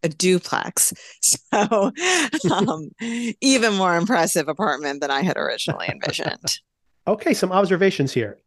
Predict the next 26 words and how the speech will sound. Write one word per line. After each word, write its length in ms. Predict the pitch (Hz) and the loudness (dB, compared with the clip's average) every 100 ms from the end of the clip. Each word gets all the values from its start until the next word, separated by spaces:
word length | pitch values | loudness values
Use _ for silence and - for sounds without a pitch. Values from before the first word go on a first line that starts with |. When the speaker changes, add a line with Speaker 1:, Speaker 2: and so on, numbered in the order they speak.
| - | -2
Speaker 2:
I 220 | 147 185 | 2 2
find 300 | 196 175 151 | 2 2 2
it 80 | 135 | 2
very 260 | 120 127 127 | 2 2 2
interesting 460 | 131 - 120 120 | 0 -2 0 -2
thematically 560 | - 120 120 120 123 117 | 0 0 0 0 -2 -2
over 320 | - 160 220 311 | 2 2 4 4
and 80 | 208 | 4
over 220 | 127 135 | 4 2
again 340 | 120 127 160 - _ _ _ - | 2 0 0 -4 _ _ _ -2
that 160 | 143 131 | 0 2
we 200 | 143 165 | 2 2
have 400 | 127 131 127 - _ _ - | 2 2 2 -2 _ _ -2
these 160 | 147 131 | 0 2
relationships 680 | 139 196 - 151 - 131 | 2 2 0 -2 -2 -4
between 320 | - 135 143 | -4 -2 0
these 180 | 135 139 | 0 0
men 380 | 120 123 127 131 - | 0 2 2 0 -4
and 160 | 131 120 | -4 -4
these 180 | 117 104 | -4 -2
women 380 | 139 135 117 - | 0 2 0 -4
explored. 680 | - - - 156 117 117 - - _ _ - | -8 -8 0 2 2 -2 -8 -20 _ _ -2
And 260 | 156 139 - | 0 0 -2
it 140 | 151 139 | -6 -6
seems 380 | - 202 226 185 | -2 0 2 2
like 140 | 160 | -2